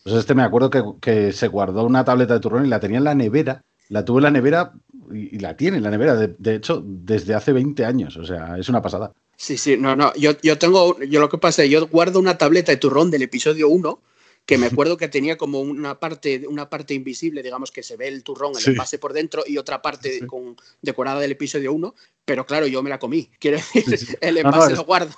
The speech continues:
Speaker 2: <laughs> pero yo
Speaker 1: eh,
Speaker 2: lo comí.
Speaker 1: este no, este no se la comió, este, ahí seguía el chocolate,
Speaker 2: <laughs>
Speaker 1: eh, por
Speaker 2: No,
Speaker 1: los
Speaker 2: y
Speaker 1: siglos
Speaker 2: de,
Speaker 1: de los siglos.
Speaker 2: y de hecho Pepsi, eh, había hecho un macrocontrato a promocionar en sus latas toda la trilogía, la,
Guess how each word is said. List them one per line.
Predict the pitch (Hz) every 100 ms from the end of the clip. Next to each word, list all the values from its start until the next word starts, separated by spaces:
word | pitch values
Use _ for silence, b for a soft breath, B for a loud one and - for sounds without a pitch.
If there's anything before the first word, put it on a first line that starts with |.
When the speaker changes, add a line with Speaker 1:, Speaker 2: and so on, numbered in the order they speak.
| -
Speaker 2:
<laughs> | 170 175
pero |
yo | 151 131
Speaker 1:
eh, | -
Speaker 2:
lo |
comí. | 123
Speaker 1:
este | 123 151
no, | 156 123
este | 127 143
no | 151
se | 151
la | 127
comió, | 117 143 127
este, | - 120 117
ahí | 104
seguía | 127 226 147
el | 165 214
chocolate, | - -
Speaker 2:
<laughs> | 622 339 -
Speaker 1:
eh, | 453 - - - - - 160 _ _ 180 - _ B B B B B B
por | 175
Speaker 2:
No, | 202
Speaker 1:
los | 170
Speaker 2:
y |
Speaker 1:
siglos | 147
Speaker 2:
de, | 143
Speaker 1:
de | 127
los | 120 -
siglos. | 135 - -
Speaker 2:
y | 214 196
de | 160 143
hecho | 147 185 175
Pepsi, | 180 - - 196 247 -
eh, | 147 143 139 135
había | 113 131 135
hecho | 151 170
un | 175 170
macrocontrato | 156 139 139 127 123 110 147 185 170 170 170 175 _ 131
a | 127 117 110 73 73 -
promocionar | 135 113 113 127 135 139
en | 131 131 127
sus | 139 120
latas | 139 139 131 - -
toda | - 131
la | 139 135
trilogía, | 131 127 165 165 220
la, | 165 117 117